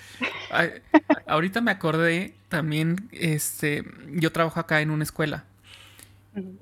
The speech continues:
Speaker 2: y de verdad, o sea, no me había acordado, ni siquiera, o sea, obviamente sabía que íbamos a platicar sobre este tema, ya Aide me había dicho, este,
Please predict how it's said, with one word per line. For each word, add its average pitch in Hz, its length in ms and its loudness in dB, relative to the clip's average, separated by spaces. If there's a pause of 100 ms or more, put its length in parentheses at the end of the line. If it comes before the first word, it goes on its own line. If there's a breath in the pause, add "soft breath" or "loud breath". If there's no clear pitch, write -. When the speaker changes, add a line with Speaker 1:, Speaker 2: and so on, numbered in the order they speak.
Speaker 2:
y 175 140 0
de 165 100 2
verdad, 165 460 0 (680)
o 160 140 0
sea, 156 180 -2
no 151 380 0
me 233 100 4
había 220 140 4
acordado, 190 540 2
ni 202 140 2
siquiera, 185 540 0
o 175 100 -4
sea, 160 280 0
obviamente 170 500 -2
sabía 170 800 -2
que 165 140 -6
íbamos 160 200 -2
a - 80 -8
platicar 135 460 -8
sobre 143 260 -10
este - 220 -14
tema, 143 320 0
ya 147 220 0
Aide 147 260 0
me 156 80 0
había 143 240 0
dicho, 143 460 -4 (600 loud breath)
este, - 540 -6